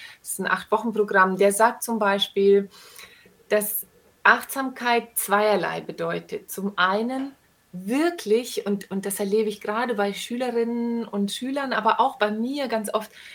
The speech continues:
wirklich da zu sein, dass das echt schwerfällt, ja, weil wir mit Gedanken schon woanders sind oder noch in der Vergangenheit oder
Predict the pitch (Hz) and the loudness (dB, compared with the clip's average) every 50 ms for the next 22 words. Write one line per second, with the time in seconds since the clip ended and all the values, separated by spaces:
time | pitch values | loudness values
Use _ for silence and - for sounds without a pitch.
0 | - - - 196 196 208 269 302 330 311 302 302 294 - - _ _ _ _ _ | -20 -12 -6 -4 -2 0 0 0 0 -2 -2 -4 -4 -6 -8 _ _ _ _ _
1 | _ _ _ _ _ - 233 220 247 285 339 349 339 - - 208 202 - - 170 | _ _ _ _ _ 4 6 6 6 4 0 0 -2 -2 -2 -2 0 -2 -2 -4
2 | 165 170 185 214 254 285 311 - - 202 226 214 214 - 240 - - - 240 233 | -4 -2 -2 -2 -2 -4 -6 -10 -8 -6 -6 -6 -4 -4 -6 -6 -6 -6 -8 -6
3 | - - - - 208 220 254 269 277 - - - 170 160 156 160 - - - 190 | -4 -6 -4 -4 -2 -4 -4 -4 -4 -8 -10 -10 -10 -10 -12 -14 -12 -8 -4 -2
4 | 202 220 208 220 214 208 208 220 214 214 208 - 208 - 233 254 262 - 262 240 | -2 0 0 0 2 4 6 6 4 4 2 2 2 4 4 2 0 -2 -6 -6
5 | 240 240 220 226 - 226 247 269 277 254 262 - - 233 233 226 - - 214 220 | -4 -4 -2 -2 0 0 0 -2 -2 -4 -4 -2 0 0 0 0 2 2 2 2
6 | 214 208 208 220 240 247 247 - - - 226 226 226 220 220 214 196 208 208 214 | 4 4 4 2 2 0 -2 -6 -6 -4 -2 -2 -2 -2 -4 -4 -4 -4 -4 -4
7 | 220 214 196 202 202 202 208 208 208 - 202 202 202 202 196 202 202 | -4 -6 -4 -2 0 0 -2 -2 -4 -2 -2 0 2 2 2 0 -2